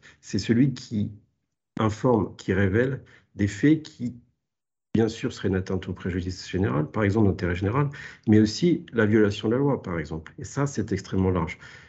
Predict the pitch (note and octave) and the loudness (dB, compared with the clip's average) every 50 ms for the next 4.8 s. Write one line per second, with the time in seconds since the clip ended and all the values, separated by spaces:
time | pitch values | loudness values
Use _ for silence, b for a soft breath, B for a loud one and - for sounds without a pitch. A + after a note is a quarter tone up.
0 | B B - - A2+ G#2+ B2 C3 C3+ C3+ A#2+ A#2 G2 F#2+ F#2+ F2+ F#2 - - _ | B B -2 2 4 6 6 8 6 6 4 4 2 0 -2 -2 -4 -8 -16 _
1 | b b b b b b b - - - D#3 C#3+ C#3 D3 B2+ A#2 - B2 A#2 A2+ | b b b b b b b -8 -2 2 2 4 4 2 2 0 0 0 0 0
2 | G#2+ A2 G#2+ G#2 G#2 C3+ C3 A2+ G#2+ G2 G2 F#2+ F#2 - B2 C3+ B2+ - - - | 0 0 0 0 -2 0 0 0 0 0 -2 -6 -10 -8 -8 -8 -8 -10 -12 -6
3 | - A#2 G#2+ G#2+ - - - - - _ _ - A#2 A2+ G#2+ G#2 B2 C3+ B2+ A#2 | -2 0 0 0 0 -2 -6 -14 -20 _ _ -12 -6 0 4 6 8 8 8 6
4 | A2 - - G#2+ G2 G2 F#2 G2 F#2+ F#2 G2+ A2 A#2 C3 C3 A#2+ | 4 0 0 0 0 0 -2 -2 -2 0 2 2 2 0 -2 -4